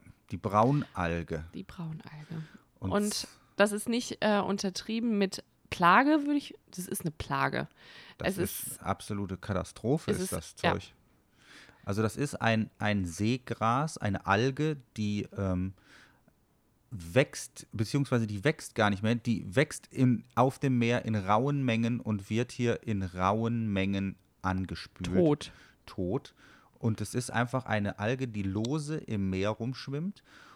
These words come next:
Speaker 1: Und
Speaker 2: Wenn sie tot ist, weil vorher ist sie
Speaker 1: Nein,
Speaker 2: ja,
Speaker 1: nein, sie
Speaker 2: auch,
Speaker 1: ist
Speaker 2: auch
Speaker 1: immer,
Speaker 2: wenn sie, sie ist schon immer frei,
Speaker 1: sie ist immer
Speaker 2: lebend?
Speaker 1: frei, die
Speaker 2: Ach,
Speaker 1: schwimmt
Speaker 2: guck,
Speaker 1: immer
Speaker 2: einer.
Speaker 1: frei im Meer. Die kam vor, ähm, ähm, Florida,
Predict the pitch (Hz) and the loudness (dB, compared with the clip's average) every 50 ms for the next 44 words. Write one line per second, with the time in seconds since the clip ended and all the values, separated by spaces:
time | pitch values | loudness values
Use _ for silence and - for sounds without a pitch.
0 | - - - - 117 117 120 117 113 - - 202 214 208 214 220 214 - - 190 | -20 -10 -2 0 2 2 2 2 0 0 2 4 4 4 4 2 0 0 0 0
1 | 185 175 - - - 160 - - - 165 160 - - 170 175 180 - - 202 - | 0 0 0 -4 -6 -8 -6 -2 -2 -2 -2 0 0 0 0 0 0 -2 -4 -2
2 | 202 190 175 165 170 160 131 104 87 - 107 214 214 - - - 151 151 254 240 | 0 2 4 4 4 2 0 0 0 2 2 2 4 6 4 4 4 4 0 0
3 | 254 226 233 262 233 220 - - 220 226 247 233 - 262 208 170 269 285 233 196 | 0 0 0 0 -2 -2 -4 -8 -6 -4 -4 -2 0 -2 -2 -2 -2 0 0 -2
4 | - - - 175 180 202 - 135 135 120 - - 147 151 - 240 302 - 120 110 | -2 -4 -4 -2 -2 0 2 2 0 0 0 2 2 2 2 2 0 0 0 2
5 | 95 95 87 98 95 - - - 135 139 151 156 - - 175 147 156 160 156 143 | 0 0 -2 -4 -4 -4 -2 0 2 2 2 0 -2 -2 0 2 2 2 2 0
6 | - - - 123 98 95 92 104 135 160 180 175 151 131 123 117 - - - - | -2 -2 0 0 0 0 0 0 2 2 2 0 0 0 -2 -2 -2 -6 -12 -6
7 | - 127 135 143 151 - - - - 143 143 143 147 151 - - - - - - | -2 0 0 0 0 -4 -6 -4 0 2 2 2 0 -2 -6 -12 -20 -20 -20 -20
8 | - - - 117 120 113 110 110 107 101 - _ _ _ _ - - - 107 101 | -12 -4 2 2 4 4 4 2 2 0 -2 _ _ _ _ -16 -10 -4 -2 0
9 | 98 92 90 87 87 92 - - - 117 107 104 117 113 120 120 143 180 | 0 0 0 -2 -4 -8 -8 0 2 2 4 4 2 0 0 0 0 -2